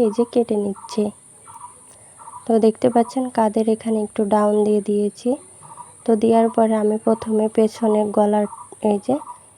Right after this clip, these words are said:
আহ, গলাটি কেটে নিব। নেওয়ার পরে এই যে দেখুন, এখন আমি সামনের গলাটাও কেটে নিচ্ছি। তো দেখতে পাচ্ছেন,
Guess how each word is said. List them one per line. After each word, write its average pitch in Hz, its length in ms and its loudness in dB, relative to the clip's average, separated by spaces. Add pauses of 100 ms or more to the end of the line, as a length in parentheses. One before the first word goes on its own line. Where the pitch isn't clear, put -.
(140)
আহ, 214 280 2
গলাটি 214 420 2
কেটে 214 360 0
নিব। 208 240 2 (1000)
নেওয়ার 214 400 4
পরে 208 320 2
এই 208 140 2
যে 214 140 2
দেখুন, 214 320 0 (1300)
এখন 226 300 0
আমি 247 200 4
সামনের 208 500 2
গলাটাও 208 600 2
কেটে 208 320 -2
নিচ্ছি। 202 500 -2 (2750)
তো - 100 -4 (120)
দেখতে 214 280 -2
পাচ্ছেন, 233 340 0